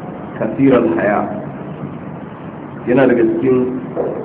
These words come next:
kyawawan ɗabi'u an yakuna, wato mutum ya kasance kasiran haya, mai yawan jin kunya. Yawan jin kunya alama ce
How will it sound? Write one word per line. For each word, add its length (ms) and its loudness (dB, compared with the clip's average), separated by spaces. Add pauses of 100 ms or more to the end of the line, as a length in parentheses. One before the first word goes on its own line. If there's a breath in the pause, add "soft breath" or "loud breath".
kyawawan 580 6
ɗabi'u 460 4
an 180 2
yakuna, 560 4
wato 300 0
mutum 320 0
ya 80 6
kasance 480 0
kasiran 680 2
haya, 300 2 (880)
mai 400 6 (500)
yawan 340 8
jin 220 6
kunya. 320 4 (1160)
Yawan 240 8
jin 180 8
kunya 240 10
alama 380 6
ce 100 4